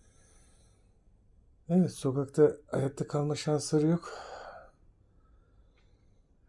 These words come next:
Bu yüzden evde korunmaları gerekiyor ya da gerçekten çok ama çok izole olmaları gerekiyor.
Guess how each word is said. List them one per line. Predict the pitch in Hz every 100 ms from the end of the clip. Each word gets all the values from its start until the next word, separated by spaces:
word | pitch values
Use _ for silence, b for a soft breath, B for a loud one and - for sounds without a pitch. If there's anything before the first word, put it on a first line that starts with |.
| _ -
Bu | 131
yüzden | 143 123 123 120 - _ - - _ _ _ _ - - _ _ _ _ _ _ _ _ _ _ _ -
evde | 139 127 147
korunmaları | 143 123 117 117 117 117
gerekiyor | 117 117 117 - 160
ya | 147 135 127
da | 127 131 B B B B B _ -
gerçekten | 139 151 147 123 - 120
çok | 113 - 151 156 151 143 -
ama | 120 117
çok | - 143 123
izole | 127 117 120 131
olmaları | 120 110 104 104
gerekiyor. | 104 104 104 - 113